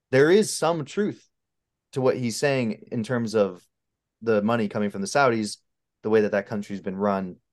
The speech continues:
famously with the human rights issues. You're sort of playing with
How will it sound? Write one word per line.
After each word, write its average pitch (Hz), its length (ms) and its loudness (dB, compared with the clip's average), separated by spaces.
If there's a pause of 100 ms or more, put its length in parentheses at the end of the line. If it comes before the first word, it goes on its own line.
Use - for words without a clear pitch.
(300)
famously 104 340 -2
with 92 120 -8
the 104 60 -20
human 98 200 -6
rights 110 260 2
issues. 90 500 -8 (1160)
You're 127 420 -2 (320)
sort 180 440 2
of - 140 -2
playing 151 360 0
with 131 200 0